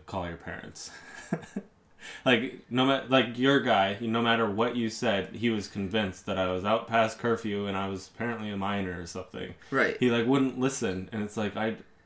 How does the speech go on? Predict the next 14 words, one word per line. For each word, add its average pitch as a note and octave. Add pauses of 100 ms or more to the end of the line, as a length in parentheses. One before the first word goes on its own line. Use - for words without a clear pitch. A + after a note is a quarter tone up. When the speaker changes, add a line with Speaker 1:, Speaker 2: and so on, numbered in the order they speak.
Speaker 1:
I'm, A2 (640)
what? C3 (580)
<laughs> -
I D3+
can D4
go F#3+
wherever F3
I E3+
want. C#3+ (440)
There's F#3+
no G3+
curfew. A#2+ (400)
Like, A#2
what, C3